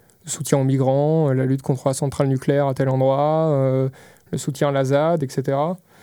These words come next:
Euh, moi, mes premières manifs, euh, ça a été, euh, il y a dix ans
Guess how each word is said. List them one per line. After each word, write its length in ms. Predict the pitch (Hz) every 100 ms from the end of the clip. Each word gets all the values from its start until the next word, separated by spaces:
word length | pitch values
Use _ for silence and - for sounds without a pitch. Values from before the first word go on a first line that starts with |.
| - _ -
Euh, 600 | 143 135 135 135 135 135
moi, 240 | 135 156 190
mes 100 | 175
premières 320 | - 151 147
manifs, 400 | 143 160 196 -
euh, 140 | 135
ça 140 | 131 139
a 20 |
été, 340 | 131 151 160
euh, 180 | 143 139 135
il 40 |
y 60 | 135
a 140 | 139
dix 200 | 139 139
ans 140 | 185